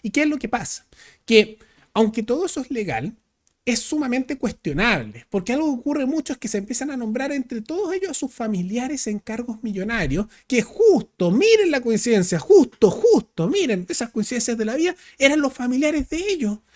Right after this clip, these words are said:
Justo los hijos de Telier eran los más indicados para esos cargos con sueldo millonario. Y también, por supuesto, la, la pareja de uno de sus hijos,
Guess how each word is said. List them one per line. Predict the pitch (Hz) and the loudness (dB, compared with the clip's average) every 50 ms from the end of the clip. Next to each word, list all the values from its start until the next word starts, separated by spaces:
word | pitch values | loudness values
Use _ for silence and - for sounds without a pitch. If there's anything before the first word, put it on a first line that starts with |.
| - - _ - | -20 -20 _ -2
Justo | - 359 403 403 - - 359 302 | 2 2 2 2 2 -6 -6 -2
los | 285 247 214 | -2 0 0
hijos | 262 294 - - 285 262 | -2 -4 -4 -4 -6 -4
de | 262 240 | -4 -2
Telier | 220 202 196 226 269 311 | -2 -2 -4 -4 -4 -2
eran | 294 277 277 | 0 0 0
los | 254 202 175 185 | 0 0 -2 -2
más | 247 381 - - - | -6 -6 -6 -10 -10
indicados | 370 302 277 240 233 285 311 349 - | -8 -8 -8 -8 -8 -8 -10 -10 -10
para | - 262 247 | -10 -8 -8
esos | 277 - - - _ | -6 -6 -6 -10 _
cargos | - 247 285 302 349 - | -12 -8 -6 -6 -6 -6
con | - 247 202 175 | -8 -12 -10 -10
sueldo | - - 208 254 285 311 285 | -8 -6 -6 -4 -4 -4 -4
millonario. | 262 233 175 143 123 113 127 180 262 359 330 233 175 139 123 120 _ _ - - - | -4 -4 -4 -4 -6 -6 -6 -6 -4 -4 -4 -4 -4 -6 -6 -8 _ _ -20 -10 -6
Y | 185 180 | -6 -4
también, | 151 135 127 143 170 | -4 -4 -4 -6 -6
por | - 233 185 139 | -6 -6 -8 -8
supuesto, | - - - - - - 135 139 156 165 - 233 | -10 -12 -18 -14 -8 -8 -6 -6 -6 -6 -6 -6
la, | 214 151 123 - _ _ _ | -6 -6 -8 -10 _ _ _
la | - 135 135 127 120 120 117 110 | -8 -6 -4 -4 -4 -4 -6 -6
pareja | 117 127 143 170 175 - 190 | -8 -6 -6 -6 -4 -4 -4
de | 165 | -4
uno | 156 151 143 | -4 -6 -6
de | 131 | -8
sus | - - 143 147 | -8 -8 -6 -4
hijos, | 165 247 302 285 - - 127 113 - | -2 0 0 -2 -2 -6 -12 -12 -12